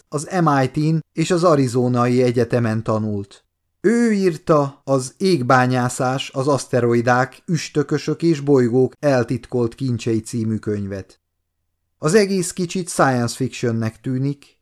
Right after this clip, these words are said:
pedig nagyon is komoly a dolog. A Deep Space tanácsadói szerződést kötött a nasa-val az aszteroidák feltárásáról,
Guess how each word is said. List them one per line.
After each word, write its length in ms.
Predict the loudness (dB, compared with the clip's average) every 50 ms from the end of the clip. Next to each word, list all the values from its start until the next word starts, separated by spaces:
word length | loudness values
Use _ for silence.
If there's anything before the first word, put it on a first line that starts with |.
| _
pedig 360 | 0 0 2 2 2 0 0
nagyon 320 | 2 2 2 2 2 0 -2
is 180 | -2 -4 -6
komoly 340 | -6 -6 -4 -4 -2 -2 -4
a 60 | -4
dolog. 440 | -4 -6 -8 -8 -8 -10 -12 -14 _ _ _ _ _ _ _ _ _ _ _ _ _ _ _
A 80 | -8 -2
Deep 200 | 0 0 0 0
Space 540 | -2 -8 -2 -2 0 0 0 -4 -6 -10 -14 -10 -2
tanácsadói 720 | 0 2 2 2 0 -2 -2 -2 -2 -2 0 0 0 0
szerződést 680 | -2 -2 -2 -2 -2 -2 -4 -6 -4 -2 -2 -2 -2 -4
kötött 400 | -6 -6 -4 -4 -4 -6 -6 -6
a 60 | -6 -4
nasa-val 720 | -2 0 0 0 0 0 0 0 0 0 0 0 -2 -2 -4 _ _ -6
az 160 | -2 0 2
aszteroidák 760 | 2 2 0 0 -2 0 2 2 2 2 2 0 0 -2 -2
feltárásáról, 1120 | -2 -2 0 0 0 0 -2 -2 0 -2 -2 -4 -4 -4 -2 -2 0 0 0 0 0 -2